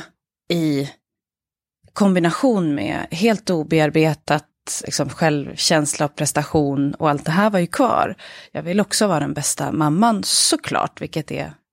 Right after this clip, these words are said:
<laughs> den mest sunda drivkraften kanske i alla det här som, allt det här som man ska vara bäst på. <laughs> Ja, men det finns ändå någon form av så här, det, det är åtminstone, det, det är bra. <laughs>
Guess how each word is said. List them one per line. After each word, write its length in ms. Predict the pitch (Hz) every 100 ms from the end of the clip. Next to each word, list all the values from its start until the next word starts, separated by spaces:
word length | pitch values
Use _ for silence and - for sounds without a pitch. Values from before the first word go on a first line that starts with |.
| _
<laughs> 0 |
den 380 | - - 147 160
mest 260 | 147 - -
sunda 480 | - 196 165 156 196
drivkraften 560 | 170 139 - 147 -
kanske 280 | 151 147 135
i 60 | 143
alla 200 | 147 139
det 60 | 135
här 120 | -
som, 180 | - 143
allt 100 | -
det 140 | -
här 80 | 135
som 60 | 123
man 60 | -
ska 120 | -
vara 60 | 143
bäst 240 | 202 -
på. 100 | - -
<laughs> 40 | - 139 147 - - - - 180 - - - - -
Ja, 100 | -
men 100 | 220
det 60 | 208
finns 160 | 208
ändå 180 | 196 185
någon 320 | 190 214 180
form 220 | - 160 151
av 120 | 147
så 140 | -
här, 160 | 147 - - - - - 151
det, 320 | 196 156 143 -
det 120 | 175
är 100 | 160
åtminstone, 540 | 156 143 147 143 - 147 - _ _ _ -
det, 160 | 165 151 139 -
det 80 | 175
är 40 |
bra. 280 | 156 143 - - -
<laughs> 120 | 156